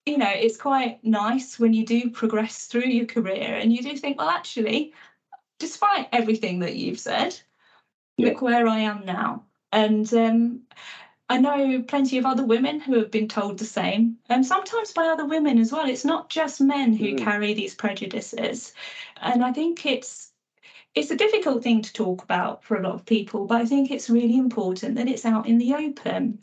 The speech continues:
Speaker 1: because
Speaker 2: Yeah, absolutely.
Speaker 1: it does cause a lot of harm. It stops people from progressing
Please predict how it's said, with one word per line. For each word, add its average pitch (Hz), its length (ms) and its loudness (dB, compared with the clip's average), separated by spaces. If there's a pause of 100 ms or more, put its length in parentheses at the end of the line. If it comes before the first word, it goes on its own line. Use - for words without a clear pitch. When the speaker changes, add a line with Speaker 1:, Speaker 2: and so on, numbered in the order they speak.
Speaker 1:
because 233 300 4
Speaker 2:
Yeah, 247 80 4
absolutely. 208 380 -4 (520)
Speaker 1:
it 277 160 -4
does 294 220 0
cause 254 440 2
a 240 60 0
lot 233 160 2
of 233 80 -4
harm. 247 300 2
It - 100 -6
stops - 400 -6
people 226 320 2
from 196 260 -8
progressing 196 880 -2